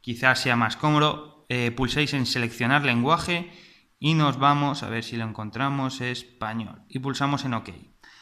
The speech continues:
Hacemos swipe para deslizar para permitir modificaciones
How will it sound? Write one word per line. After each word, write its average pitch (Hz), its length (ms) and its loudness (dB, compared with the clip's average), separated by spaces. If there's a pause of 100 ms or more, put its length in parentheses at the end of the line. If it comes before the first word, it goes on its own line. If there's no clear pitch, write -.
(220)
Hacemos 175 680 4
swipe 160 400 -2
para 135 260 4
deslizar 135 600 -2
para 131 240 2
permitir 127 420 -2
modificaciones 120 960 -4